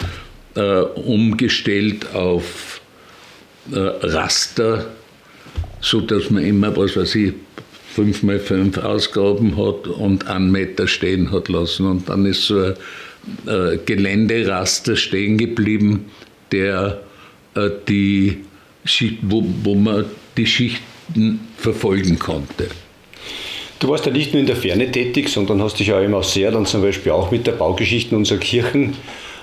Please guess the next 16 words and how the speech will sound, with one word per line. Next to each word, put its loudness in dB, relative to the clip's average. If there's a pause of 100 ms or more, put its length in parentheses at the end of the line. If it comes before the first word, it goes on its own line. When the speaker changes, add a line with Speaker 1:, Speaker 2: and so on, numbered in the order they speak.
Speaker 2:
äh, 0
interessiert. 0
Ich -2
meine 2
zum 2
Beispiel 0
die 2
Stadtpfarrkirche -2
Sankt -2
Paul, 2
da 2
haben 0
wir 0
wieder 2
den 4
Paulus. 2